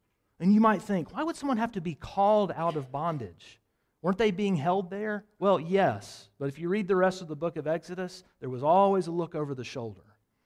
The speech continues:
There was something about their hearts where the bondage almost seemed better than the uncertainty.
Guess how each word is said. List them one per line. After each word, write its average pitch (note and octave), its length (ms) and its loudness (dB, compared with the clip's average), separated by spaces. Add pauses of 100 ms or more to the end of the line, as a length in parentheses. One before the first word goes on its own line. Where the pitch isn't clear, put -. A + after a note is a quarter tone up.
(460)
There D#3+ 80 -12
was E3+ 100 -2
something A3+ 400 4
about F#3+ 240 8
their F3+ 160 2
hearts F#3 380 4
where F3 100 2
the D3+ 120 2
bondage E3+ 600 4
almost E3+ 380 2
seemed D#3 320 -6
better D3 240 -2
than C3 160 -6
the B2 140 -4
uncertainty. - 680 -14